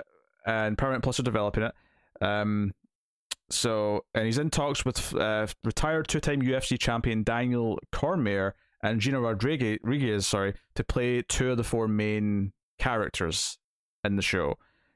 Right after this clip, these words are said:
Um, it's not an adaptation of the movie. It's not the same characters. It's kinda, like, taking the idea of building drama around the sport and sort of going further with it, rather than, you know, taking those, you know, the movie's done, the movie is what it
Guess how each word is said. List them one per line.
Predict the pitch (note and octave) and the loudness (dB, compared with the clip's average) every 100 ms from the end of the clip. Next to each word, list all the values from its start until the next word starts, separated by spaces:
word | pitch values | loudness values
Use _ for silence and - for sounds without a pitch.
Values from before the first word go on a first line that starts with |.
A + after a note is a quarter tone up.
| _ G2+ | _ -2
Um, | G2+ F#2+ F#2 F#2 - _ _ C3+ | 0 0 0 -2 -6 _ _ -2
it's | C3+ E3+ | 0 0
not | E3+ | 0
an | E3+ | 0
adaptation | D#3+ D#3 D3 D3 D3+ | 0 0 0 2 0
of | C3+ | 2
the | |
movie. | B2 A#2 A#2+ | 2 2 2
It's | C3+ A#2+ | 0 0
not | B2+ | 0
the | B2 | 0
same | - B2+ | 0 0
characters. | - A#2 A#2+ - A2+ | 0 0 0 0 0
It's | A2 - | 0 0
kinda, | A#2 A2+ | -2 -2
like, | A2 G#2+ - - _ _ _ | -2 -4 -6 -20 _ _ _
taking | - C3+ C3 | -2 0 0
the | A#2+ | 0
idea | A2+ A2+ A#2 A2 | 0 0 0 0
of | - _ | -4 _
building | A#2+ A2 A#2 | -2 0 0
drama | G2 G#2 G#2 A2 G#2+ | 0 0 2 0 0
around | G#2 G#2+ | 0 0
the | G#2+ | -2
sport | - G#2+ G#2 G#2+ - | 0 0 0 -2 -2
and | G2+ F#2+ F#2+ | 0 0 0
sort | A2+ G2+ | 0 -2
of | - | -2
going | G#2 G#2 | -2 0
further | A2 G2+ | 0 0
with | G2+ G2+ | 0 0
it, | A2 - _ _ | -2 -8 _ _
rather | B2 B2+ A#2+ | 0 2 2
than, | A2+ G#2+ | 2 2
you | A2 | 2
know, | G2 - | 0 0
taking | - A2 G#2+ | -2 0 0
those, | G#2 - | 0 -2
you | D#3+ | -2
know, | A#2 | 0
the | C#3+ | 0
movie's | E3 F3+ D3+ | 2 0 0
done, | C#3+ C3+ B2 | 2 2 2
the | |
movie | A#2+ B2+ B2+ | 2 2 0
is | A2+ | 2
what | |
it | A#2+ | 2